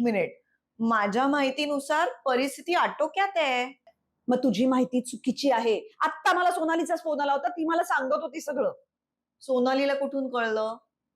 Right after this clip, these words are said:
Speaker 2: तिला WhatsApp-वरनं आणि तिला कोणाचा तरी फोन पण आला होता. ऐक ना,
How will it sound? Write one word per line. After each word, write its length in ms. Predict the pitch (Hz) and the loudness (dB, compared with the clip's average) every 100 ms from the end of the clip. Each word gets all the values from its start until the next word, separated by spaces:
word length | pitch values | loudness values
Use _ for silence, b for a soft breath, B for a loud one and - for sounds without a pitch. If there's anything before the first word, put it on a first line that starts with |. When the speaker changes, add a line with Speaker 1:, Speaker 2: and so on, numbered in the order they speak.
| _ _ - - - | _ _ -20 -10 0
Speaker 2:
तिला 200 | 302 302 | 2 2
WhatsApp-वरनं 960 | 262 277 302 269 - 330 302 339 294 | 0 0 2 0 0 0 0 0 0
आणि 180 | 277 311 | 0 0
तिला 180 | 330 349 | 2 2
कोणाचा 300 | 359 339 370 | 2 -2 -2
तरी 140 | 339 370 | -4 -4
फोन 300 | 330 330 392 | -2 -4 -2
पण 160 | 339 | 0
आला 160 | 294 262 | 2 2
होता. 260 | 254 170 - _ _ _ _ _ 214 | 0 -2 -8 _ _ _ _ _ -10
ऐक 100 | 226 | -8
ना, 120 | 240 | -8